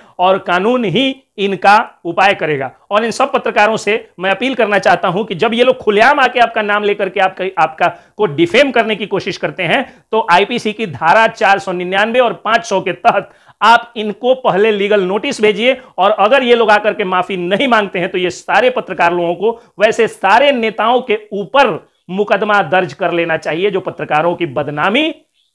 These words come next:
करते हैं। अगर आप मुकदमा दर्ज करिएगा तभी इन, इन नेताओं की बिजली गुल होगी, बत्ती गुल होगी, जैसे हमारी बिजली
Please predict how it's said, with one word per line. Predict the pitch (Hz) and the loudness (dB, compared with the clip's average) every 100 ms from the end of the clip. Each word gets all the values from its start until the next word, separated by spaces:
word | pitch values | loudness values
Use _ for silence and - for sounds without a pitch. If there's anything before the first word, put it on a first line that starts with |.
| _ | _
करते | - 214 220 233 | 2 2 4 0
हैं। | 156 123 - _ - | 0 -4 -10 _ -4
अगर | 175 | 0
आप | 185 180 | 0 0
मुकदमा | 175 175 180 | -2 -2 -2
दर्ज | 135 214 240 | 0 0 0
करिएगा | 208 175 170 175 175 _ _ | 0 0 2 0 0 _ _
तभी | 190 208 | 0 0
इन, | 254 202 - _ | -2 -6 -8 _
इन | 202 190 | -4 0
नेताओं | 175 175 175 185 185 | 0 0 2 0 0
की | 185 | -4
बिजली | 170 120 160 151 170 185 | -6 -4 -4 0 0 -2
गुल | 135 156 | -2 -4
होगी, | 135 151 185 | -2 -4 -6
बत्ती | 143 143 - 147 | -4 -6 -6 -8
गुल | 131 139 | -6 -6
होगी, | 135 151 226 | -6 -8 -2
जैसे | 156 165 | -2 -2
हमारी | 131 131 139 | -4 -4 -4
बिजली | 135 139 254 | -6 -6 -6